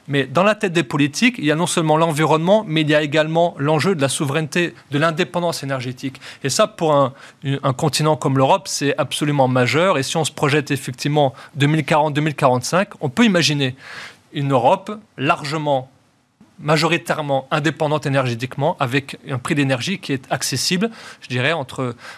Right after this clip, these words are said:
quarante et soixante euros du mégawattheure. C'est tout à fait envisageable avec le solaire, le nucléaire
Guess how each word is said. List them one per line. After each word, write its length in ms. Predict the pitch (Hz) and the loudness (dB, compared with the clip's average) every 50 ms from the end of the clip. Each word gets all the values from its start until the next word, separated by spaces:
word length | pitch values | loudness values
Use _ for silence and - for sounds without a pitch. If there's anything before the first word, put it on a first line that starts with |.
| - - | -14 -6
quarante 320 | - 156 143 147 165 139 - | -2 0 2 2 2 0 0
et 60 | 139 | -2
soixante 420 | - - 160 139 - 170 151 - | -2 -2 -2 -2 -2 -2 -2 -2
euros 160 | 165 143 151 151 | 0 0 0 0
du 120 | 135 143 | 0 0
mégawattheure. 600 | 139 143 139 139 131 127 131 123 - - 185 - | 0 0 2 2 2 2 2 2 2 0 -2 0
C'est 100 | - 156 | 0 -2
tout 140 | 139 220 202 | -2 -2 0
à 100 | - 180 | 0 -2
fait 120 | - - 185 | -2 0 -2
envisageable 580 | 165 151 151 147 139 - - 131 175 185 165 | -2 0 2 2 2 2 2 2 0 0 0
avec 320 | 151 135 135 160 165 160 - | 0 0 0 0 -2 0 0
le 120 | 156 160 | 0 0
solaire, 520 | - - - 135 131 135 143 170 185 165 151 | 0 2 2 2 2 2 2 0 -2 -2 -4
le 160 | - 135 160 | -4 -2 0
nucléaire 640 | 170 165 170 165 - - 147 131 127 131 151 170 170 | 0 0 0 0 0 0 0 0 2 0 -2 -2 -4